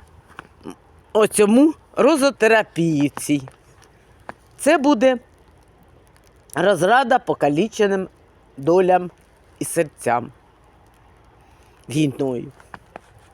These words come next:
Війна все рівно колись закінчиться. І настане мир,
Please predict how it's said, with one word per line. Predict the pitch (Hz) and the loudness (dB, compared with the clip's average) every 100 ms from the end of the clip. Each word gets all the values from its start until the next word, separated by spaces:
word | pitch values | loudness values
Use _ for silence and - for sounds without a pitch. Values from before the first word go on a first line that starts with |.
| - _ _ _ _ _ - - - - | -20 _ _ _ _ _ -20 -20 -12 -2
Війна | 226 262 254 | 2 2 0
все | 226 226 | 0 0
рівно | 226 247 185 151 139 | 2 2 2 -2 -2
колись | 143 165 131 | -2 0 0
закінчиться. | 143 147 147 147 160 156 - 147 127 - - _ _ _ _ _ _ _ - - - _ _ _ _ _ _ - - - - _ _ _ _ _ _ _ - | -2 -4 -6 -6 -4 -6 -4 -6 -6 -10 -20 _ _ _ _ _ _ _ -20 -20 -20 _ _ _ _ _ _ -20 -20 -20 -20 _ _ _ _ _ _ _ -14
І | |
настане | 160 131 - 180 190 175 | -12 -12 -6 -2 0 -2
мир, | 147 170 208 | -2 0 0